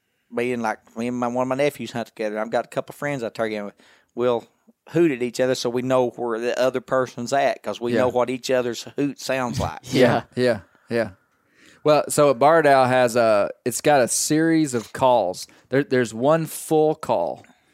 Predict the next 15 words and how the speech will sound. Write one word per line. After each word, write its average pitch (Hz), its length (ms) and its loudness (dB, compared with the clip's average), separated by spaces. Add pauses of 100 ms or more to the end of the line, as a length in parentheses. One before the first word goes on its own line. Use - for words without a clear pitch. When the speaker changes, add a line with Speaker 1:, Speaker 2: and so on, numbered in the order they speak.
(120)
Speaker 2:
that 123 120 -8
Speaker 3:
Mm-hmm. 123 140 0
Speaker 2:
has, 120 240 2
like, 110 320 0
six - 280 -6
or 131 80 2
eight 127 240 0
notes. 113 460 -6
Speaker 1:
Eight 139 160 -2
notes. 107 360 -8 (200)
Speaker 2:
Eight 135 180 0
notes. 120 380 -4 (300)
And 127 80 -6
Speaker 3:
Mm-hmm. 131 100 0
Speaker 2:
then 139 340 2